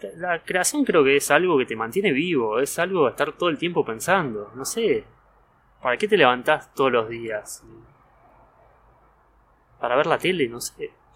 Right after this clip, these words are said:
Yo estoy <laughs> dibujo, no sé. Es algo natural. No sé si... Ahora lo, lo muy difícil es llevarlo de la creación a la ejecución y que realmente se vuelva un producto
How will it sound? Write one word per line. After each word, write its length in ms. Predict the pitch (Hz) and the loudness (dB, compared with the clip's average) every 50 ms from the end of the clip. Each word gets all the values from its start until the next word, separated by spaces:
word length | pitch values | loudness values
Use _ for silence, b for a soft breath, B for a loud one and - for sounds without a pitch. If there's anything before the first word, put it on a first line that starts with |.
| - | -14
Yo 140 | - - 170 | -8 -8 -8
estoy 600 | 160 - - - 170 151 147 147 143 139 127 120 113 | -8 -6 -2 2 2 2 4 2 0 0 0 -2 -4
<laughs> 520 | 110 107 - - - 165 143 - 175 143 | -6 -10 -10 -6 -4 -4 -4 -4 -6 -4
dibujo, 500 | 135 151 165 196 262 254 - - - 120 | -2 2 4 6 4 4 2 0 -6 -8
no 100 | 120 131 | -6 -6
sé. 360 | - - 226 214 175 127 107 - - - - - - - - - | -6 -4 -2 -2 -2 -2 -4 -6 -12 -16 -18 -20 -20 -20 -18 -10
Es 100 | - - | -4 2
algo 160 | 226 185 156 135 | 2 4 4 4
natural. 520 | 123 117 117 120 139 147 131 113 - - - _ _ _ _ _ - _ - - - - - _ _ _ _ _ _ _ - | 2 0 2 4 4 4 4 4 0 -6 -16 _ _ _ _ _ -20 _ -20 -20 -20 -20 -20 _ _ _ _ _ _ _ -12
No 100 | 165 160 | -10 -8
sé 140 | - - 226 | -6 -4 -4
si... 680 | - - 143 127 131 131 127 131 127 120 117 117 117 117 - | -2 0 0 0 0 -2 -4 -4 -4 -4 -6 -8 -4 2 4
Ahora 400 | 135 170 214 208 175 143 131 139 | 6 8 8 10 8 8 8 6
lo, 400 | 135 139 147 165 160 143 139 139 | 2 -2 0 4 4 4 4 4
lo 240 | 135 135 143 147 151 | 4 4 4 4 6
muy 200 | 147 185 247 254 | 6 6 6 6
difícil 440 | 208 190 190 - 254 240 - 208 156 | 6 4 2 0 -2 0 2 4 4
es 120 | 139 - - | 4 4 4
llevarlo 300 | 139 131 139 139 135 127 | 4 4 4 4 2 0
de 100 | 123 120 | -2 -2
la 120 | 117 110 | -2 -4
creación 580 | 113 117 113 110 - - 139 156 180 202 196 - - | -4 -4 -6 -4 -2 0 2 2 2 0 -4 -6 -6
a 180 | - 113 113 | -6 -4 -4
la 80 | 110 107 | -4 -6
ejecución 640 | - - 117 - - 117 - - - 131 135 135 127 - - - - - _ _ _ _ _ - | -8 -10 -12 -12 -10 -10 -6 -2 -2 -2 -2 -4 -8 -14 -20 -20 -20 -20 _ _ _ _ _ -12
y 100 | 131 123 | -12 -6
que 140 | - - 113 | -2 0 0
realmente 400 | 117 123 123 123 131 139 135 135 | 2 0 0 0 -2 -4 -4 -6
se 140 | - - 120 | -8 -6 -4
vuelva 200 | 113 120 123 123 | -2 -2 -2 -2
un 140 | 127 120 113 | -6 -6 -4
producto 720 | 127 117 117 120 127 131 - - 135 123 127 131 - - | -2 0 0 0 -2 -4 -2 0 0 2 0 -2 -6 -12